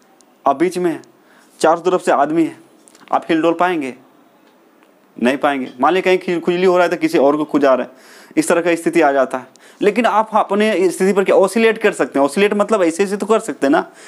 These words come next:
जगह बनाने के लिए आप इस तरह से कर सकते हैं, ऐसे कर सकते हैं, ऐसे, लेकिन आपका पैर जो है जहाँ है वहीं रहेगा, आप बॉडी को इधर उधर कर सकते हैं ऐसे ऐसे।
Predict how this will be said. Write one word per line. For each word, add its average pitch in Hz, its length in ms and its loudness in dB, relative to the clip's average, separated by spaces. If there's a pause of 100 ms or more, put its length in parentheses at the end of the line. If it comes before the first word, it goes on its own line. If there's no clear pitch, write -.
(160)
जगह 147 260 2
बनाने 170 340 0
के 185 100 -4
लिए 208 140 -2 (340)
आप 131 160 0
इस 170 120 0
तरह 165 160 2
से 156 120 -6
कर 143 140 2
सकते 143 260 -2
हैं, 113 100 0
ऐसे 135 220 0
कर 147 140 0
सकते 143 240 -4
हैं, 139 60 2
ऐसे, 131 120 -8 (300)
लेकिन 202 200 2
आपका 202 240 2
पैर 202 400 2
जो 156 180 2
है 147 260 -2 (180)
जहाँ 156 300 2
है 196 60 2
वहीं 175 240 2
रहेगा, 110 260 0
आप 160 220 -2
बॉडी 175 280 0
को 208 120 2
इधर 190 180 2
उधर 196 180 0
कर 202 180 0
सकते 175 240 -6
हैं 131 80 2
ऐसे 120 180 -2
ऐसे। - 200 -10